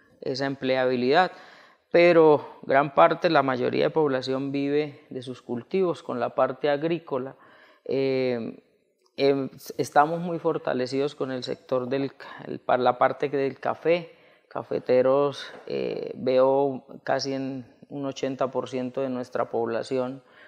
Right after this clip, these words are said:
que se están dedicando al, al cultivo del café. De igual manera, eh, se cultiva la mora, eh, se cultiva la trucha y también en al-, en, en,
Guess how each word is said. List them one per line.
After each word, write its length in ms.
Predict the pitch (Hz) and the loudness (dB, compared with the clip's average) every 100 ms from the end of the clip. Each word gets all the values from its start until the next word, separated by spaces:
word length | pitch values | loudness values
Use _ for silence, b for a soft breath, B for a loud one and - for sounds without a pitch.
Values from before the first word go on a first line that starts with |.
| B | B
que 80 | - | -12
se 100 | 123 | -12
están 320 | 117 120 123 | -6 -4 -2
dedicando 720 | 127 131 123 131 135 135 131 131 | -2 -2 -4 -6 -6 -2 0 2
al, 280 | 127 - - | 0 -4 -6
al 220 | - - | -6 -6
cultivo 480 | 131 - 131 135 139 | -14 -8 -2 0 0
del 120 | 131 | 0
café. 500 | 175 - 151 170 B B B B - | -4 0 0 0 B B B B -6
De 120 | 135 | -2
igual 240 | 131 131 | 0 -2
manera, 840 | 135 139 143 143 143 147 131 127 - _ - | -2 -2 -2 2 4 4 2 -2 -10 _ -8
eh, 120 | 131 | -6
se 180 | - - | -6 -6
cultiva 540 | 123 117 - 131 135 | -6 -6 -4 0 2
la 140 | 135 120 | 2 0
mora, 600 | 123 170 165 160 - B B B B | 2 4 4 2 -4 B B B B
eh, 280 | - 135 135 | -8 -6 -4
se 160 | - 131 | -6 -6
cultiva 520 | 131 117 131 131 131 | -6 -6 -2 0 0
la 180 | 123 - | -2 0
trucha 520 | 170 196 - 160 156 B B B - | 0 0 -2 -8 -10 B B B -6
y 280 | 147 135 131 | -4 -4 -2
también 440 | 131 135 135 135 | -4 -2 -2 -2
en 120 | 147 | -2
al-, 180 | 135 127 | -4 -4
en, 420 | 127 131 131 135 - | -6 -6 -6 -8 -10
en, 760 | 131 131 131 131 135 - - | -10 -8 -8 -10 -12 -14 -16